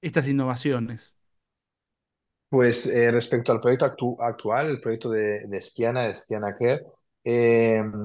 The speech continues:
Speaker 2: es una aplicación que se puede descargar directamente de las stores de Google y de, y de ios. Eh, no todavía desde, desde Argentina, actualmente solamente en España,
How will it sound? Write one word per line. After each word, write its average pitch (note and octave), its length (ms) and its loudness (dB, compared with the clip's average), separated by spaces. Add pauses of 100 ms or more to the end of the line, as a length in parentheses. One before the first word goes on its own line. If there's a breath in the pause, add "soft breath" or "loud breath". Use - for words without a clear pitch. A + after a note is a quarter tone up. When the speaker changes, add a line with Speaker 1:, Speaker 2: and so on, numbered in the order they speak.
Speaker 2:
es A2+ 160 -6
una B2 60 2
aplicación A#2+ 360 -4
que A#2+ 80 -6
se - 120 -10
puede A#2 240 0
descargar A2+ 300 0
directamente G#2+ 480 -6
de A#2 100 -2
las G2 200 -6
stores A2+ 380 -2
de F#2 420 -2
Google G#2 340 -2
y G2 40 -2
de, F#2 460 -4
y F#2+ 140 -10
de F#2 240 -2 (180)
ios. E3+ 280 0 (560 soft breath)
Eh, A2+ 540 4
no C3+ 160 -2
todavía B2+ 360 2
desde, A2 520 -2
desde G#2+ 220 -6
Argentina, C3 520 -6
actualmente A2 440 -4
solamente G#2 380 -4
en F#2 60 -4
España, D3+ 640 -2